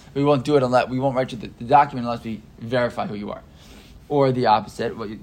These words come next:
the Gemara said with Rava, Didei Omer, Ein Chotzen Ela Mikim Makirin, Ve'ein Memanin Ela Mikim Makirin. He says, "No, we, we don't do the chalitza or a min unless we know who you are,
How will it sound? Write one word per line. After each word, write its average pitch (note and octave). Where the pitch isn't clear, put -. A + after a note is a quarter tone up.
the A2+
Gemara A2+
said A2+
with G#2
Rava, C3+
Didei C3
Omer, C3+
Ein G3+
Chotzen D#3+
Ela C#3+
Mikim C3+
Makirin, B2
Ve'ein C#3
Memanin F3+
Ela C#3
Mikim A#2+
Makirin. G#2+
He D#3
says, D3+
"No, D3
we, C3
we D3
don't E3+
do D#3+
the D3
chalitza C#3
or D#3+
a D#3+
min F3+
unless D#3
we D3
know C#3+
who C#3+
you D#3+
are, C3+